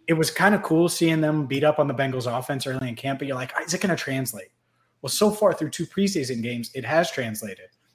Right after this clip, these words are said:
And I know Awuzie didn't get that interception, but he made a,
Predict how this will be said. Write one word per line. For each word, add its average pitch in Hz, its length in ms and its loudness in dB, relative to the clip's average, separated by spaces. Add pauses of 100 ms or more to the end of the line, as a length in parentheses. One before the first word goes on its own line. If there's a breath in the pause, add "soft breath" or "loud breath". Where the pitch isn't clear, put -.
And 151 100 0
I 156 60 4
know 165 180 6
Awuzie 151 320 4
didn't 139 200 0
get 147 140 0
that 131 120 2
interception, 135 680 -2 (420)
but 156 80 -2
he 156 60 4
made 165 180 4
a, 156 140 0